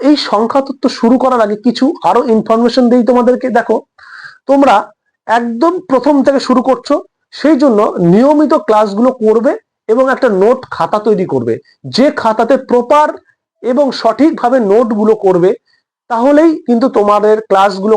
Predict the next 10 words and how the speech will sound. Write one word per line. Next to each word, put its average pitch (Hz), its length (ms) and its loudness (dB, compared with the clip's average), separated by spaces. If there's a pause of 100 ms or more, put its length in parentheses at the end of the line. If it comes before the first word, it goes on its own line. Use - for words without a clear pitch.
করা 185 160 2 (140)
সার্থক 170 480 -4
হবে। 113 160 0 (840)
তো 233 60 0 (300)
এই 285 80 4 (100)
যে 277 80 2 (240)
আমরা 220 220 0
আজকে 226 180 -4 (100)
প্রথম 269 240 0 (200)
অধ্যায়টা 208 340 -2